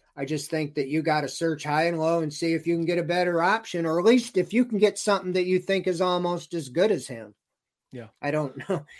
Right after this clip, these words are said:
Speaker 1: if you
Speaker 2: No.
Speaker 1: can do that financially, but he right now is just definitely,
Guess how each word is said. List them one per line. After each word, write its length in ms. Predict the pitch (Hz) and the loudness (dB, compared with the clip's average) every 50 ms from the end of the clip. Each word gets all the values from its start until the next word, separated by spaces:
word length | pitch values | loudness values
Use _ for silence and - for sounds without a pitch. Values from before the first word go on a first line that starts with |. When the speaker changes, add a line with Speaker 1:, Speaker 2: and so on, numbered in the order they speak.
| - - - - | -20 -20 -12 -8
Speaker 1:
if 140 | 156 151 151 | -8 -4 0
you 100 | 160 160 | 0 -2
Speaker 2:
No. 60 | 156 | -2
Speaker 1:
can 180 | - 139 135 139 | -2 -6 -2 2
do 220 | 170 190 202 180 | 6 6 6 6
that 280 | 156 151 147 143 - - | 4 2 -2 -4 -6 -6
financially, 800 | 151 147 147 170 202 214 196 202 - 151 139 139 143 151 147 - _ _ _ _ _ _ _ _ | -6 -4 -2 -2 -2 -2 -4 -4 -6 -6 -4 -4 -4 -6 -8 -12 _ _ _ _ _ _ _ _
but 380 | 143 156 160 156 156 151 147 - _ _ _ _ _ _ _ _ _ _ _ _ _ _ _ _ _ _ | -4 -2 0 0 0 -2 -2 -6 _ _ _ _ _ _ _ _ _ _ _ _ _ _ _ _ _ _
he 220 | - 127 135 175 202 | -8 -2 2 2 4
right 280 | 220 208 202 196 180 | 4 4 4 4 2
now 300 | 170 180 185 180 180 175 | 2 2 2 2 2 0
is 120 | 165 147 131 | 0 -2 -4
just 220 | 147 160 147 127 | -6 -6 -6 -2
definitely, 760 | 143 156 156 151 143 147 151 147 147 143 143 139 139 135 135 | -2 0 0 -2 -2 -4 -4 -4 -2 -2 -2 -2 -2 -4 -6